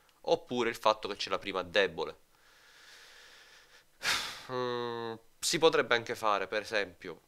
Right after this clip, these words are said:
torre di F in C otto, se mangia in D sei, ci potrebbe essere torre per B due sempre.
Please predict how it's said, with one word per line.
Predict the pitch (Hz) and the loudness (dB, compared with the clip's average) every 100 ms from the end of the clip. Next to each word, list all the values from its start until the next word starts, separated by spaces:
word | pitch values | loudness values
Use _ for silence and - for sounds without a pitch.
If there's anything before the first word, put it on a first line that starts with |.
| _ _ _ _ _ - - - - | _ _ _ _ _ -16 -16 -16 -6
torre | 117 123 110 104 | 2 2 2 -2
di | 110 | 0
F | 110 - - 92 | -2 -2 -4 -4
in | 95 92 87 | -4 -10 -6
C | - - - | -2 0 2
otto, | 117 - - 76 - _ _ _ | -2 -4 -14 -14 -14 _ _ _
se | - 151 | -4 -2
mangia | 127 120 104 104 | -2 -2 -2 -4
in | 113 123 | -6 -8
D | 170 | -4
sei, | - 139 110 90 87 - | 0 2 2 0 -4 -8
ci | - | -8
potrebbe | - 104 107 107 | -6 -8 -4 -4
essere | - 98 | -4 -6
torre | 101 98 95 | -4 -4 -4
per | 90 | -8
B | - | -10
due | 101 92 | -8 -6
sempre. | 92 113 92 - | -4 -6 -6 -14